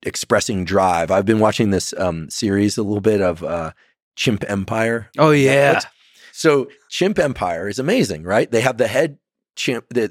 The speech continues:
Speaker 1: he's not
Speaker 2: Yeah.
Speaker 1: the head chimp, but the, the, the alpha in the group.
Speaker 2: Yep.
Speaker 1: And he's getting older. And so what does he do? Every once in a while, he goes on these vigor displays.
Speaker 2: Mm-hmm.
Speaker 1: He goes and he grabs branch, he starts breaking 'em, he starts thrashing 'em, and he's
Speaker 2: Yeah.
Speaker 1: incredibly strong. And they're all kinda, like, watching.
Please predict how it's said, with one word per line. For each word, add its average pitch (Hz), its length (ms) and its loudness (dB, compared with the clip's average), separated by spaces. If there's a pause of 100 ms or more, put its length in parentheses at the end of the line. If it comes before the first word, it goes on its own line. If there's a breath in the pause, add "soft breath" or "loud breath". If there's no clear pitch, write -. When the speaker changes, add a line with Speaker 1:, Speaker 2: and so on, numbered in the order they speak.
Speaker 1:
he's 104 120 -4
not 117 80 -2
Speaker 2:
Yeah. 98 60 -4
Speaker 1:
the 98 60 0
head 90 140 -6
chimp, - 240 -8
but 123 160 0
the, 107 160 0 (280 loud breath)
the, 110 260 2
the 101 220 -6
alpha 135 420 4
in 131 120 -2
the 127 80 0
group. 82 280 -8 (160)
Speaker 2:
Yep. 98 200 -8 (480 soft breath)
Speaker 1:
And 117 440 2
he's - 280 -2
getting 135 280 2
older. 78 500 -2 (600)
And 107 380 2
so - 120 0
what 110 140 4
does 170 140 0
he 196 120 0
do? 233 320 0 (160)
Every 113 340 0
once 135 300 0
in 147 60 2
a 156 60 0
while, 85 480 -4 (120)
he 120 160 0
goes 104 300 2
on 117 120 2
these 117 200 -2
vigor 127 340 0
displays. - 800 -12
Speaker 2:
Mm-hmm. 107 180 -14 (100)
Speaker 1:
He 127 120 0
goes 131 240 0
and 127 80 -2
he 107 60 -4
grabs 110 460 2
branch, 107 300 -4
he 113 80 -8
starts 107 240 -6
breaking 120 400 -4
'em, - 20 -10
he 117 60 -12
starts - 280 -12
thrashing 120 580 -4
'em, 104 60 -6
and 98 80 -6
he's 101 120 -10
Speaker 2:
Yeah. 104 60 -6
Speaker 1:
incredibly 135 380 0
strong. 107 220 0
And 92 80 -4
they're 95 100 -2
all 110 180 2
kinda, 92 200 -8
like, 82 200 -12
watching. 95 500 -4